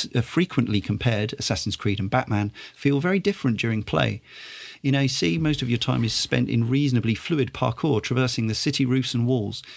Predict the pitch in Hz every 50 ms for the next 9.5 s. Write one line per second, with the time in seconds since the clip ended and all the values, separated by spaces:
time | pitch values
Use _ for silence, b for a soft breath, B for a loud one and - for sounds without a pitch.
0 | B B B B B 135 - - - 156 147 135 - - 123 113 135 135 131 131
1 | 135 151 190 196 143 107 98 95 107 113 104 110 - - 117 - - 117 120 120
2 | 120 117 117 120 - - 117 117 117 - - - 110 110 113 107 104 104 110 104
3 | 104 - - - 127 120 120 - 113 - 104 - - 143 135 113 - - 110 110
4 | 104 98 - - - - 117 110 - - 101 98 101 101 - - 127 117 104 101
5 | - - B B B B B 117 101 - - 143 143 139 120 107 98 - - 117
6 | 110 104 98 - - 107 104 - - - - - - - 58 - - - - B
7 | B B B B B B B B B B 139 156 143 - 139 123 123 123 120 123
8 | 131 131 120 - - 139 131 127 131 151 151 - - 123 110 - - 107 101 -
9 | 110 - - 117 - - 104 98 - -